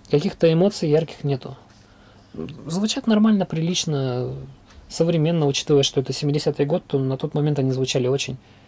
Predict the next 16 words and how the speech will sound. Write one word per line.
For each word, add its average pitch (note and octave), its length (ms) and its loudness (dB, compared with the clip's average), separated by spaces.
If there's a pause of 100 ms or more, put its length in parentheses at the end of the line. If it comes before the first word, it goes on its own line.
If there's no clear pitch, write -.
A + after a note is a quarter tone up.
(1080)
конструктивно, D#3 600 0
прогрессивные D3+ 600 0
были, C3 240 2
да, C3+ 180 2
и, B2+ 120 2
и C3+ 160 -4
это C3+ 240 0
звук E3 280 -6
м, C#3+ 100 -2
пр-, C#3+ 240 -4
практически - 560 -6
там C#3 200 -6
на B2 200 -6 (640)
десятилетия D3 540 0
вперёд. D3 440 2 (1200)
А, G#2 360 -14